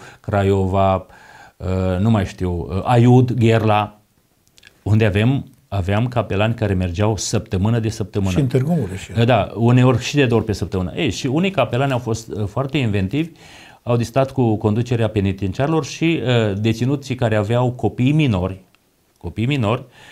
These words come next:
Speaker 1: au fost trecuți pe o listă și, uh, mai ales în weekenduri, sâmbăta, au fost duși la, uh, un restaurant în oraș, au fost anunțate familii și au venit familiile, au venit deținuții cu gardenii, cu mașina lor și s-au întâlnit și au stat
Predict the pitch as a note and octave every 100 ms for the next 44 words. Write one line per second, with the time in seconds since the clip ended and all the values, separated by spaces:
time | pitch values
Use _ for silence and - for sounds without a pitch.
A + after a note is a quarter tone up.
0 | - - A#2 A#2 C#3 C3 - - G#2+ -
1 | - - A#2 D#3+ - C#3+ - D#3+ E3 C#3
2 | F2 E2+ A#2+ C3+ B2+ B2 B2 A#2 G#2+ G2
3 | F2 - - C3 B2+ A2+ G2+ G#2 - D3
4 | A2+ G#2 B2 C#3+ - _ _ _ - -
5 | B2 A2+ C3+ A#2+ C#3 - A#2+ A#2 G#2+ F#2+
6 | - _ F#2+ G#2 A2 B2 A2+ - G2 G2+
7 | G#2+ A2+ G#2 F2+ G#2+ B2 - E2 A2+ A2+
8 | A#2 G#2+ G2+ A2+ A2 - G2+ C3 E3+ D3+
9 | C3 C#3 C#3+ C3+ A2 A2+ F#3+ G#3+ G3 F3
10 | A#2 A2+ A2+ G#2+ A2 A#2+ B2+ B2 A2 G#2+
11 | G#2 G2 G#2 G#2+ G2 F#2+ F#2 D#2+ - G#2+
12 | - G#2+ F#2+ C3 G#3+ - - - - G#3+
13 | G#3 F3+ F3 G3+ - F3 E3 F3 E3+